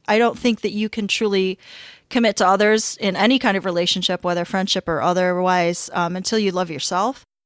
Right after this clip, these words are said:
And so I just wish I had known, it wasn't until probably my late twenties, early thirties, right, which is my age right now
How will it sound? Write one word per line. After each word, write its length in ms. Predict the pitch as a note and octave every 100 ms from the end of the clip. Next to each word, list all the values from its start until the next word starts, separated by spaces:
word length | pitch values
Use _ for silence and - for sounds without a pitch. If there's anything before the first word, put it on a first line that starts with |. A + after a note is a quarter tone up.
| _ _
And 140 | - G3+
so 220 | - G#3+
I 180 | F#3+ A#3+
just 200 | C4+ D4
wish 220 | C4+ B3+
I 120 | B3 A3+
had 240 | A3+ G#3+
known, 720 | G#3+ G#3+ G#3 G#3 G#3 G#3 G3+ - - - _ _ _ _ _ _ -
it 60 |
wasn't 300 | A#3+ D4 D4+
until 280 | D4 C4 A#3+
probably 340 | A3+ G#3+ A3+ A3+
my 240 | G#3 G3
late 360 | F#3+ G3 G3 -
twenties, 460 | G#3+ G#3 G#3 G#3
early 280 | F#3 F#3+ G3
thirties, 380 | F#3+ G3 G3 F#3
right, 200 | F3+ G3
which 180 | F#3+ F#3+
is 100 | F#3+
my 120 | F#3+
age 200 | F3+ F#3+
right 180 | F#3 E3+
now 320 | F3+ F3+ F#3